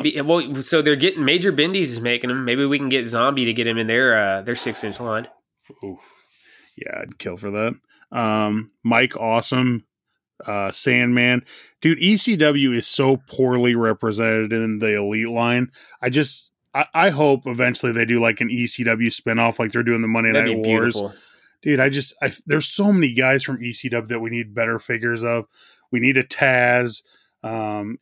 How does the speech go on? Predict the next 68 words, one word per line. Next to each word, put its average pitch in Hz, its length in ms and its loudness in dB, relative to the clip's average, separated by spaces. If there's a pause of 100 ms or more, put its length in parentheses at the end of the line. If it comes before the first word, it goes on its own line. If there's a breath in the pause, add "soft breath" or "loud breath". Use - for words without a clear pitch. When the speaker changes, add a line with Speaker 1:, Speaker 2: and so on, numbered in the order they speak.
Speaker 2:
it's 123 180 -6
just, - 260 -6
Speaker 1:
You 147 40 -2
Speaker 2:
there's 131 220 -2
Speaker 1:
said 127 100 2
Speaker 2:
it's - 120 -4
Speaker 1:
Sandman. 113 960 0
You 123 120 -4
know, 107 100 0
Sabu's 135 560 2
supposed 131 280 0
to 120 80 -6
get 117 100 -2
that 104 180 0
one 113 180 -2
from 104 300 -6
Cella 117 380 2
if 98 80 -2
that 113 160 -2
ever 110 160 -4
drops. 104 420 -4
But 113 120 -4
yeah, 123 100 2
it's 98 120 -4
Speaker 2:
Yeah. 104 40 -8
Speaker 1:
a 101 40 -8
ton 147 180 2
of 120 100 0
'em, 107 60 -8
man. 107 180 -2
Even, 160 160 0
like, 190 160 0
the 160 80 0
mid 135 220 2
card, 104 240 0
man. 113 160 -2
There's 127 160 -2
so 135 120 0
many, 139 300 0
like, 113 220 0
really 123 200 2
entertaining 113 400 -2
guys 113 220 4
Speaker 2:
Mikey 117 200 0
Speaker 1:
like 113 100 2
Speaker 2:
Whipwreck 123 280 2
Speaker 1:
Psychosis. 123 340 2
Speaker 2:
would 110 140 -4
be 117 140 -4
dope. 117 640 0
Like, 110 160 0
they 120 120 2
could 117 120 -2
make 113 160 -2
a 107 80 -8
great 117 240 -2
figure 117 360 -2
of 107 60 0
him. 113 460 0
Yeah, 110 220 2
Psycho- 131 260 -2
Speaker 1:
Full-blooded 135 360 0
Italians, 123 720 0
the 123 80 -4
whole 131 240 0
B 123 200 0
W 123 380 -2
O. 117 260 -6